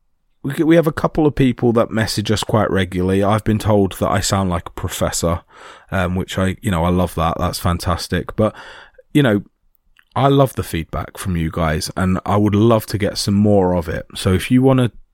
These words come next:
do that for me, that would be amazing. I do say this on this podcast quite a lot, that best way you can support us on this podcast is to get onto Facebook, get onto our group,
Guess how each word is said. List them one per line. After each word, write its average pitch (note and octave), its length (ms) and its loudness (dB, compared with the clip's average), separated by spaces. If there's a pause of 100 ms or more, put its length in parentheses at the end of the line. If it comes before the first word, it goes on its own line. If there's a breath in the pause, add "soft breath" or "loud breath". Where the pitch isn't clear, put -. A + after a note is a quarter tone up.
(300)
do C3 200 6
that G#2+ 220 0
for F#2+ 240 0
me, F#2+ 260 0 (160)
that F2+ 140 0
would F2+ 100 -2
be F#2+ 80 2
amazing. F2+ 640 0 (1080 loud breath)
I - 60 -8
do C3 200 4
say A2+ 240 2
this G2+ 380 -2 (140)
on G#2+ 160 2
this F#2+ 140 -2
podcast F2+ 500 -2
quite E2+ 220 -4
a C#2+ 60 -4
lot, E2+ 300 -4 (440 loud breath)
that - 160 -2 (280)
best A#2 460 -2
way G2+ 260 0
you F#2 300 0
can F#2+ 180 -2
support - 480 -2
us - 360 -6 (260)
on G#2+ 240 2
this G#2 180 -2
podcast - 720 -4 (600 loud breath)
is F#2+ 300 0 (160)
to F#2+ 160 -2
get - 200 0
onto A#2+ 280 -2
Facebook, - 720 -2
get - 160 -2
onto A2+ 380 0
our A2+ 160 2
group, F#2 460 -2